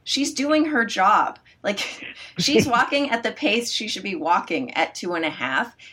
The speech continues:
Speaker 1: and these adults around us can walk around us. There's
Speaker 2: Right. But, you know, and I completely hear what you're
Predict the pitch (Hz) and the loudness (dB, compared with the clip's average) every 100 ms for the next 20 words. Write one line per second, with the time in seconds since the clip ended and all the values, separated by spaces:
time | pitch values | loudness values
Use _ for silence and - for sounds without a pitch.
0 | _ - 220 226 220 208 220 190 233 - | _ -6 -4 -6 -8 -6 -2 0 0 -4
1 | 233 240 151 135 135 156 247 - - 220 | -6 -2 0 0 -2 -2 -4 -6 -8 -6
2 | 214 208 214 226 240 311 392 - - - | 0 -2 -2 -4 -4 -2 -2 -4 -6 -12
3 | - - _ _ - 175 147 247 240 - | -12 -14 _ _ -6 0 2 0 -6 -14
4 | - - - - - _ 190 - - 214 | -14 -14 -14 -20 -20 _ -16 -16 -12 -4
5 | - 262 - _ - 277 285 269 220 233 | 0 2 0 _ -4 0 2 2 2 2
6 | 226 233 226 226 196 226 208 202 165 - | 0 0 0 -2 -2 0 2 0 -2 -10
7 | 196 175 185 170 | -10 -2 0 2